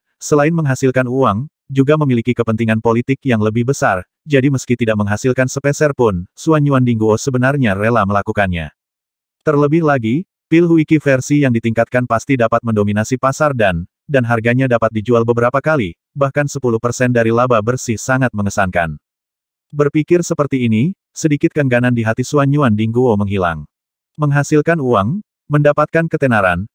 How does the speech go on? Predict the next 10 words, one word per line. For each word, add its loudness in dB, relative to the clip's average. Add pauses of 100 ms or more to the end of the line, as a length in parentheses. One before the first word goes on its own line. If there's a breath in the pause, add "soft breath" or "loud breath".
(140)
dan 2
mendapatkan 0
prestise -2
seperti -2
batangan 0
emas -2
yang 2
jatuh 0
dari 0
langit. -2